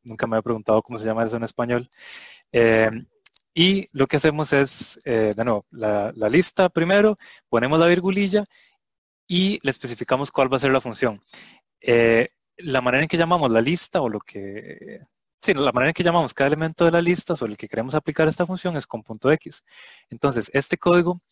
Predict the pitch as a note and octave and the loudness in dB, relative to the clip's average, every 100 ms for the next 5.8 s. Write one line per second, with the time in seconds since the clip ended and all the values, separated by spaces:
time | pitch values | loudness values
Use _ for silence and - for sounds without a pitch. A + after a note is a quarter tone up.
0 | _ _ - D#3+ E3 E3+ - F#3 B2+ - | _ _ 0 2 2 0 -4 -6 -6 0
1 | A2+ A#2 B2+ - C#3+ C#3 D3 D3+ C3 - | 0 2 0 0 2 2 4 2 0 -4
2 | A#2 - D#3+ F3 F#3+ G3 - _ _ - | -10 -6 -4 2 2 2 -6 _ _ -20
3 | - _ - A2+ A2+ - E3+ F#3 F#3+ F#3+ | -20 _ -4 -2 0 2 2 4 2 2
4 | G3 G3+ G3+ F#3+ G3+ G3+ - G#2 B2 D3+ | 0 0 2 0 -2 -8 -6 -6 -4 -6
5 | - F3 - F#3 F3 - F#3 - | -6 -10 0 0 0 -4 -10 -14